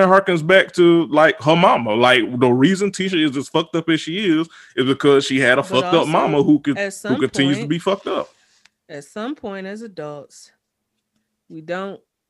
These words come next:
Speaker 2: get to live in our trauma and it not have consequences. And this
Speaker 1: Absolutely.
Speaker 2: is where this comes in at. And I have this conversation with people often. One of my favorite ways to have this conversation is to discuss how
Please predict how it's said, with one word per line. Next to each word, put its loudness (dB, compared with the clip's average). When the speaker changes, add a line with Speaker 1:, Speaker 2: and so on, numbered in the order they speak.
Speaker 2:
get -10
to -16
live -10
in -12
our -12
trauma -14
and -14
it -12
not -14
have -16
consequences. -20
And -10
this -4
Speaker 1:
Absolutely. -6
Speaker 2:
is -20
where -8
this -14
comes -14
in -14
at. -12
And -16
I -14
have -12
this -16
conversation -16
with -16
people -20
often. -18
One -8
of -8
my -10
favorite -8
ways -8
to -14
have -10
this -20
conversation -14
is -14
to -16
discuss -12
how -10